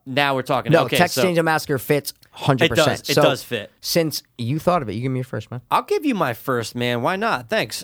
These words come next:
Speaker 1: Um, okay. Best? I don't know. Maybe. Favorite?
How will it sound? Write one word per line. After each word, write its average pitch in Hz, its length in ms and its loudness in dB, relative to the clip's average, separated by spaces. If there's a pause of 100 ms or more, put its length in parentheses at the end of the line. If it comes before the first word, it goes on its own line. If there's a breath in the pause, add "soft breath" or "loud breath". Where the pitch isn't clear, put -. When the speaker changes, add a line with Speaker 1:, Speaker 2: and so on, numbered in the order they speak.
Speaker 1:
Um, 170 580 0 (1200)
okay. 139 380 0 (1120)
Best? 135 580 -6 (220)
I 330 80 -2
don't 392 100 0
know. 247 300 0
Maybe. 117 520 -6 (120)
Favorite? 233 560 -2